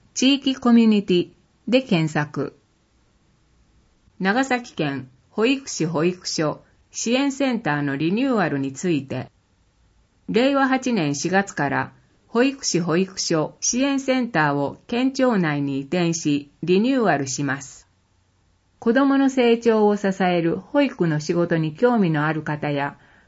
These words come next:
しばらく現場を離れている方の就職、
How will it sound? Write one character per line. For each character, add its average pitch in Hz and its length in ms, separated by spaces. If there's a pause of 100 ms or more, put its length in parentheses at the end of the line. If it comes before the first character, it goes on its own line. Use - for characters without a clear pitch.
(140)
し - 160
ば 269 140
ら 233 120
く 160 120
現 196 300
場 247 140
を 247 80
離 240 260
れ 220 120
て 165 160
い 156 80
る 151 100
方 147 300
の 143 260 (220)
就 240 320
職、 214 520